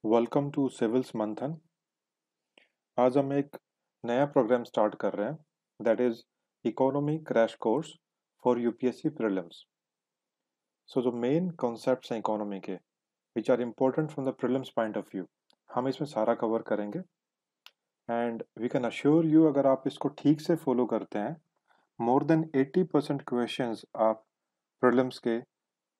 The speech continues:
ईजीली सॉल्व कर पाएंगे। So let's start the discussion। फर्स्ट चैप्टर इसमें है, that is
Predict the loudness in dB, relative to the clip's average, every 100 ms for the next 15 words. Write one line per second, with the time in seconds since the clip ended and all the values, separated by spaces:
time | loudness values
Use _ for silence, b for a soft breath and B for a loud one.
0 | -2 2 4 2 0 -4 -4 -6 -8 -8
1 | -14 -18 _ _ _ _ _ _ _ _
2 | -20 -4 4 4 2 -16 2 6 6 4
3 | -6 -10 -14 -14 -18 _ _ _ _ _
4 | _ _ _ _ _ _ _ 4 4 2
5 | 0 2 -2 -2 -4 -2 -2 -4 _ _
6 | _ _ _ _ -4 0 0